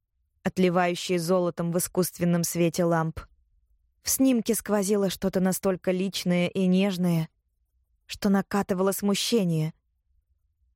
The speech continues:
Я невольно взглянула на Хлою, прикидывая, есть ли что-то между ней и Коулом, а она заметила это и спросила:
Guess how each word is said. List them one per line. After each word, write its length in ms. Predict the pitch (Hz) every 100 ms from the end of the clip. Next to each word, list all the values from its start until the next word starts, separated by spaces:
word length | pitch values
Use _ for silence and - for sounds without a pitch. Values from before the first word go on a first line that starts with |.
| -
Я 220 | 190 202
невольно 420 | 202 190 208 202
взглянула 500 | 180 185 202 202 202
на 120 | 196
Хлою, 440 | 196 214 220 190 170
прикидывая, 680 | - 170 - 175 170 175 175
есть 360 | 170 208 180
ли 100 | 180
что-то 320 | 165 185 185 180
между 260 | 180 185
ней 300 | 185 190 185
и 40 | 190
Коулом, 600 | - 233 185 170 170 165 _ _ _ _ _ _ -
а 180 | 202 208
она 180 | 208
заметила 540 | 196 208 214 233 202 190
это 280 | 185 185 190
и 60 |
спросила: 680 | - - 202 - 160 151